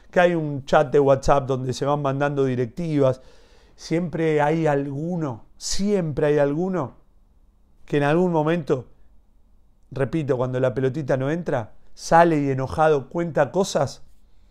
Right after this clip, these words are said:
que para el seno de la dirigencia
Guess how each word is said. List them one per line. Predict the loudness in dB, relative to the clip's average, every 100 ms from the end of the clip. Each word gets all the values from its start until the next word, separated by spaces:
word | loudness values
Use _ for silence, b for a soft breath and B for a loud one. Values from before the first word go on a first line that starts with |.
| -20 -20 -20 _ -20 _ _ -10
que | -4
para | 4 6 8 6
el | 4 -2
seno | -2 0 2 2
de | 2
la | 4
dirigencia | 2 0 -2 -2 0 0 0 -4